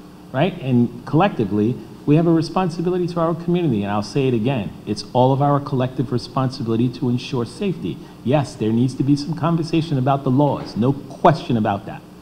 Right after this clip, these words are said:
right? I don't know enough about laws to tell you whether they need to be more stringent or we need to sort of throw the book out, but I do say to you this, if a young person is arrested on Monday and back in school on Wednesday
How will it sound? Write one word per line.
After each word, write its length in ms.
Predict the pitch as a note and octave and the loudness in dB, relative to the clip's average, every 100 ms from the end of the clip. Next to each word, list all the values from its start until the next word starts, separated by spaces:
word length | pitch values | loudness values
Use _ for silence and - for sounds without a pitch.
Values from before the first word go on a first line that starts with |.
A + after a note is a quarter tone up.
| - - - - | -20 -20 -20 -6
right? 220 | B2 D3 D3 - - - | 0 0 -2 -18 -10 0
I 160 | B2 | 4
don't 200 | C3 C3 C3 | 4 4 2
know 140 | C3 | 4
enough 280 | B2+ B2+ A#2+ | 4 2 0
about 300 | A#2 A#2+ A2+ | 0 2 2
laws 400 | B2 C3+ D3+ D3+ | 2 4 2 -2
to 100 | A2+ | -6
tell 260 | - C3 | 0 2
you 160 | B2+ B2+ | 4 4
whether 220 | B2 A#2+ | 4 2
they 120 | A#2+ | 2
need 200 | A#2+ B2 | 2 2
to 60 | A2+ | 2
be 140 | A#2+ | 2
more 200 | A#2 A#2 | 4 4
stringent 640 | A2 - C3 B2+ B2+ C#3 - | 0 -2 2 2 2 0 0
or 160 | A#2+ | 0
we 160 | A2 A#2+ | 2 4
need 180 | A#2+ A2+ | 2 2
to 80 | A2 | -2
sort 240 | - B2 | -2 -2
of 120 | G#2+ | -2
throw 180 | A#2+ B2 | -2 0
the 100 | A2+ | 0
book 280 | G#2 C#3+ - | 2 2 2
out, 180 | G#3 G#3+ - - - | -2 -4 -14 -20 -8
but 120 | B2 | -2
I 100 | A#2 | 0
do 240 | A#2 C3 D3+ | 6 8 8
say 240 | - C3+ | 6 2
to 160 | - B2+ | 2 2
you 140 | A2+ | 4
this, 400 | B2+ A2+ F#2+ - - - - - | 4 2 -2 -12 -14 -18 -20 -4
if 160 | C3+ B2+ | -2 0
a 60 | |
young 300 | A#2+ D3 E3+ | 2 4 2
person 380 | E3+ E3 D3+ D3 | 2 0 2 2
is 100 | B2 | 2
arrested 560 | G#2+ G2+ C3+ C3+ D3 C3 | 0 2 2 2 0 0
on 220 | A2 G2+ | 0 2
Monday 460 | A#2 B2+ C3 D#3 D#3 - - - | 4 4 4 0 -4 -12 -14 -2
and 160 | G2+ | 0
back 260 | B2 C3 C3 | 2 2 2
in 100 | A#2+ | -2
school 320 | - B2 A#2 | 0 2 4
on 220 | G#2+ G2+ | 4 4
Wednesday 480 | A#2 C3 C3 D#3 | 6 4 4 2